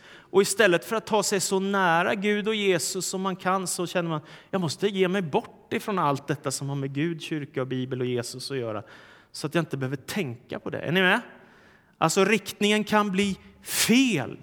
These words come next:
Och jag, då tänker jag så här, Okej, om Gud bara är till för människor som lyckas med sitt liv,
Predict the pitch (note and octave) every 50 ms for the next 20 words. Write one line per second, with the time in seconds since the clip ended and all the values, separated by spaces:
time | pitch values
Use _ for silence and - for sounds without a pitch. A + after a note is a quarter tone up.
0 | - _ _ _ _ _ _ _ _ _ _ _ - - G3+ G#3+ G#3 - - G3
1 | A#3 A#3 - A#3+ G#3+ F#3+ G#3 G3+ F3+ - - F#3+ E3+ F3+ G#3+ - - A3 A3+ A3+
2 | A#3 A3 A3+ A3+ A3 F#3+ E3+ F3+ B3+ C4+ C4+ C4+ B3+ G#3+ G3+ F#3+ E3+ E3+ A#3 A#3+
3 | A3 G3+ F3+ F3+ G3 G#3 G#3 G3 G3+ - G3 G3 F#3 F3+ - - F#3 F#3+ G3+ G3
4 | F3+ E3+ E3 - E3+ D3 - F3+ E3+ E3+ F#3 F#3+ - - - - - G#3+ G3 -
5 | - - F3+ E3+ E3 - - G3+ F3+ - G#3+ A#3 G#3+ E3+ C3+ A2+